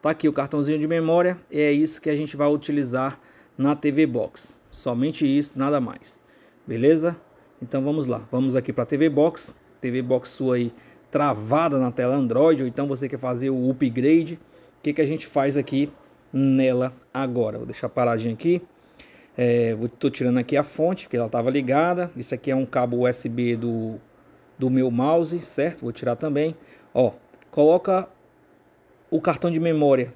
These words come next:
na box, com a box desligada, beleza? Tirei aqui o cabo do U S B, que não tem nada a ver isso aqui. E ela tá ligada no H D M I. Vou pegar a fonte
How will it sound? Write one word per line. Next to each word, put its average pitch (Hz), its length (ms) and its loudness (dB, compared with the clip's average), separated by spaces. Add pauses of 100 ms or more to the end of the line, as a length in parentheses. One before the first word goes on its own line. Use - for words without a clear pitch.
na 151 160 0
box, 156 380 4
com 156 100 -4
a 135 40 -2
box 131 300 2
desligada, 156 840 0
beleza? 175 580 -2
Tirei 120 240 -6
aqui 117 100 -8
o 120 60 -2
cabo 117 240 -2
do 113 120 -4
U 120 60 0
S 117 180 -6
B, 135 180 0
que 156 60 -8
não 123 80 -8
tem 127 100 -2
nada 120 140 0
a 113 40 -2
ver 120 120 -4
isso 127 140 -10
aqui. 180 200 0 (640)
E 185 100 8
ela 208 140 8
tá 208 120 2
ligada 202 340 4
no 196 100 -4
H 202 140 4
D 208 100 2
M 214 120 0
I. 220 320 -8
Vou 185 80 -2
pegar 190 260 2
a - 20 -2
fonte - 540 -2